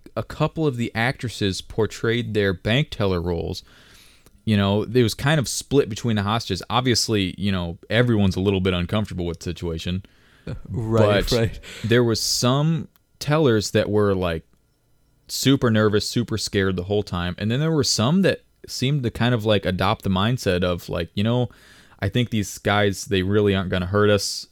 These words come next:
Speaker 1: Um, and they're just
Speaker 2: Mm-hmm.
Speaker 1: kind of in it, almost having a good time with the adventure part of it. You know what I mean?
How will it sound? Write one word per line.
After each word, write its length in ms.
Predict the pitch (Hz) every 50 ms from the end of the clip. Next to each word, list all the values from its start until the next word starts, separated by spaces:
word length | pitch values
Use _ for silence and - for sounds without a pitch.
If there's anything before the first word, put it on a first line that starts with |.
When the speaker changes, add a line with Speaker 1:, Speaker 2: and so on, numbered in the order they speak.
| -
Speaker 1:
Um, 440 | 87 90 92 87 87 87 87 82 - - -
and 300 | 95 92 92 92 92 87
they're 140 | - 95
just 180 | 92 101 101 113
Speaker 2:
Mm-hmm. 100 | 123 139
Speaker 1:
kind 140 | 107 104 101
of 300 | 95 90 - - - _ _ _ _ _ _ _ _ _ _ _ - _ _ _ _ -
in 160 | 120 117 113
it, 180 | 110 107 - _ _ _ _ _
almost 440 | - 107 117 120 117 113 107 - -
having 260 | - 113 110 104 107
a 60 | 101 95
good 260 | 90 101 101 101 98
time 320 | - 101 98 101 101 98
with 100 | 92 85
the 140 | - 101 92
adventure 520 | 85 87 98 98 98 - 90 82 82 85 _ _
part 200 | - 92 85 85
of 80 | 82 85
it. 160 | - - -
You 120 | - 104 95
know 40 | 95
what 60 | 92
I 40 | 90
mean? 200 | 90 92 101